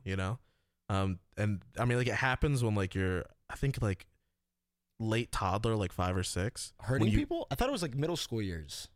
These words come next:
Speaker 1: No, no, no. When you first learn of genuine, okay, well, I think, like, empathy isn't one, like, it grows over time, obviously, right? Like,
Speaker 2: Yeah.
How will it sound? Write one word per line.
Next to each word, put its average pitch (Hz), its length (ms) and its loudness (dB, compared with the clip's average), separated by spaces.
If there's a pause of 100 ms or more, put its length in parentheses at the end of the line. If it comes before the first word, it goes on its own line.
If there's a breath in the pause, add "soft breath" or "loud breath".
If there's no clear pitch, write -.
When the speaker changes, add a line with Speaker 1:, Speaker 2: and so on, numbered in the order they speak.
Speaker 1:
No, 151 140 6
no, 151 100 4
no. 117 100 4
When 123 140 2
you 131 80 4
first 185 340 0
learn 120 300 4
of 95 160 -2
genuine, 104 500 0 (220 soft breath)
okay, 143 160 4
well, 139 80 2
I 143 60 0
think, 175 200 0
like, 151 240 0 (180)
empathy 127 420 2
isn't 120 240 0
one, 104 260 2
like, 101 120 2
it 101 200 0
grows 101 440 0
over 90 180 -2
time, 87 280 -2
obviously, 80 280 -6
right? 85 180 -4
Like, 104 220 0
Speaker 2:
Yeah. 90 200 -2